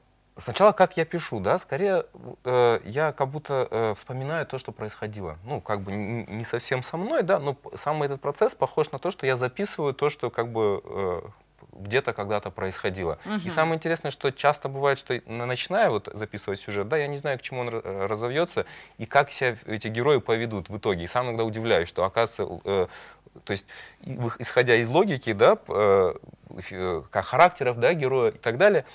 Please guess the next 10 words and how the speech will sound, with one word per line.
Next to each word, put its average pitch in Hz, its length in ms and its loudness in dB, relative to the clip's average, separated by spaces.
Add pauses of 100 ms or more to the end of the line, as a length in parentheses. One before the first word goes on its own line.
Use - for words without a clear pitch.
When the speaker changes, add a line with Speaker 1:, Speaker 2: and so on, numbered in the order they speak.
(400)
Speaker 1:
э, 104 340 4 (340)
приходит 135 400 4
иногда 123 280 2
к - 60 -8
неожиданному 117 400 2
финалу. 87 440 0 (140)
И 165 80 -6
тогда 123 340 2
с-, - 160 -14
вот 110 140 -8